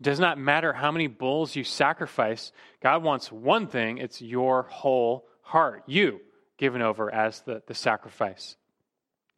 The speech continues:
That was David's commission to Solomon.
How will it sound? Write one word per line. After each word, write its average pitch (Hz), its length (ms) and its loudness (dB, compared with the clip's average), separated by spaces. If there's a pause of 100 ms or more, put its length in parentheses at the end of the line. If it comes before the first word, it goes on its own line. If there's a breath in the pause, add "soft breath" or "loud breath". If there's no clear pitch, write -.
(220 soft breath)
That 135 140 0
was 131 180 -4
David's 127 440 0 (360 loud breath)
commission 139 500 0
to 143 60 0
Solomon. 123 560 0